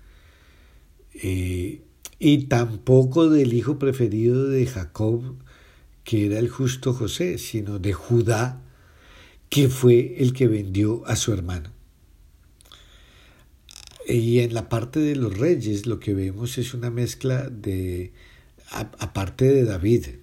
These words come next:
que es como una mezcla de santo y pecador, hay una lista de reyes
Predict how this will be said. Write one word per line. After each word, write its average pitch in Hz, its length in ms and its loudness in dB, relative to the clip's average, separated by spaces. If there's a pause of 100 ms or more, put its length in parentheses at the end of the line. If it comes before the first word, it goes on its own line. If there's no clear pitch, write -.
(220)
que 92 240 -4
es 87 140 -8
como 120 280 -4
una 104 180 -8
mezcla 107 380 -6
de 101 120 -2
santo 90 360 -8
y 117 40 -4
pecador, 90 560 -8 (920)
hay 107 300 0
una 123 300 0
lista 147 440 -4
de 196 120 -4
reyes 110 760 -4